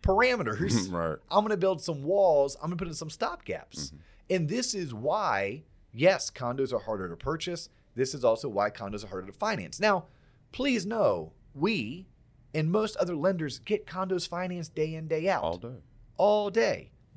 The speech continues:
Speaker 1: But consumers and the real estate agents who sell these condos need to understand, you can have a squeaky clean borrower, eight hundred credit
Speaker 2: That's
Speaker 1: score,
Speaker 2: what, yeah.
Speaker 1: million dollars in the bank, et cetera, et cetera. But if the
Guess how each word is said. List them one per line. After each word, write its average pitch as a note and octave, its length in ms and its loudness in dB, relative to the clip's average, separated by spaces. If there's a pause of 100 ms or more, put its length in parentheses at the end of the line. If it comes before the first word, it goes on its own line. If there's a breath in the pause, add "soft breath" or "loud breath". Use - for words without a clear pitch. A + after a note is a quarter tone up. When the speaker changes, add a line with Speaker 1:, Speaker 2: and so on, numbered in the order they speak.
(100)
Speaker 1:
But G3+ 500 4 (1040 soft breath)
consumers D#3+ 880 -4 (500)
and C3+ 260 -2
the A#2+ 100 0
real F#3+ 220 2
estate G3 220 0
agents D#3 260 -4
who D3+ 80 -10
sell F3 320 0
these D3+ 140 -4
condos D#3+ 420 -6
need C#3 200 -8
to C3+ 120 -2
understand, B2 640 -6 (320 soft breath)
you F3 140 0
can G#3 140 -2
have D#3+ 140 0
a A2+ 40 -4
squeaky G3 580 -6
clean E3+ 560 -4
borrower, A2+ 600 2
eight F3+ 200 0
hundred F3+ 220 -4
credit G#2+ 260 2
Speaker 2:
That's F#2+ 100 0
Speaker 1:
score, - 180 6
Speaker 2:
what, - 40 2
yeah. G2 60 0
Speaker 1:
million G3 320 4
dollars F#3 360 4
in F3 80 -6
the F3+ 80 2
bank, F#3 500 2 (240 soft breath)
et D3 140 -4
cetera, F3+ 360 8
et A#2 100 -4
cetera. A2 540 0 (580 soft breath)
But F#3 220 6
if F3+ 120 4 (180)
the B2+ 200 4